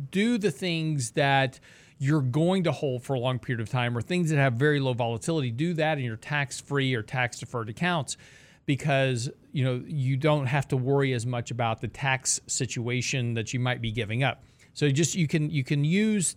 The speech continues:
types of accounts to also help you manage your portfolio better to take advantage of the tax laws that we have to help you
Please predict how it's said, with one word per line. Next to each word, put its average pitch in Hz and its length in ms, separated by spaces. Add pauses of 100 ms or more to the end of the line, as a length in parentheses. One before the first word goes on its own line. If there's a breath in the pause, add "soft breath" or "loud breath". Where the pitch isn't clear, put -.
types 175 380
of 196 100
accounts 196 560
to - 100
also 156 400
help 143 260
you 139 100
manage 131 360
your 117 80
portfolio 139 500
better 156 340 (460 loud breath)
to 143 100
take 139 200
advantage 131 600
of 120 240
the 120 80
tax 123 320
laws 113 200
that 117 100
we 98 80
have 113 440
to 120 80
help 113 260
you 104 240